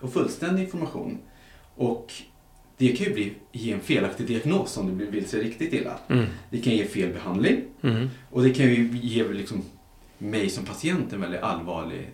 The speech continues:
Speaker 1: eh, konsekvens på min hälsa.
Speaker 2: Mm.
Speaker 1: Eh, så det här med kommunikation åt båda hållen, att vårdgivare och patienter förstår varandra, är jätteviktigt. Och då är det också viktigt att man, eh,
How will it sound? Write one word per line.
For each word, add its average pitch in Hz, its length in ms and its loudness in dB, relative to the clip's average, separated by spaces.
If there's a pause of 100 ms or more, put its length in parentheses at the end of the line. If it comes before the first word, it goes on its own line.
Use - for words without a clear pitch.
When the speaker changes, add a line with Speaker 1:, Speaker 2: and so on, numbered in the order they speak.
(120)
Speaker 1:
eh, - 260 -10 (200)
konsekvens 95 440 -8
på 92 100 -14
min 87 180 -6
hälsa. - 380 -4 (160)
Speaker 2:
Mm. 113 200 4 (1000)
Speaker 1:
Eh, 98 400 -2
så 143 140 0
det 139 120 4
här 143 180 4
med 143 140 4
kommunikation 180 1120 6 (120)
åt - 220 -6
båda 131 300 4
hållen, 113 440 4
att 92 120 -8
vårdgivare 120 640 2
och - 180 -8
patienter 104 380 -8
förstår 131 360 0
varandra, 85 440 -2
är 98 100 0
jätteviktigt. 127 680 0 (340)
Och 131 100 2
då 117 140 6
är 151 60 10
det 151 100 10
också - 200 4
viktigt 98 320 -2
att 95 120 -8
man, 87 300 -4 (240)
eh, 98 100 -6